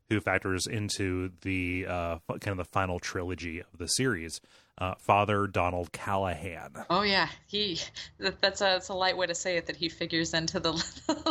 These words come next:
Speaker 2: <laughs> later trilogy. He's, <laughs> he's, he's foundational.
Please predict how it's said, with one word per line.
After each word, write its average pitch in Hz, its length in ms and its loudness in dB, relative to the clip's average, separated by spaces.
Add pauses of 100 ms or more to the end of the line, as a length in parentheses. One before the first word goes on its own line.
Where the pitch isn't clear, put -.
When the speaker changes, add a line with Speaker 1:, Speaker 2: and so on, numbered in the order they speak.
(120)
Speaker 2:
<laughs> - 20 -20
later 277 280 0
trilogy. 185 600 -4 (100)
He's, 214 340 6 (340)
<laughs> - 280 -20
he's, 294 680 0 (320)
he's 233 180 -4
foundational. 180 640 0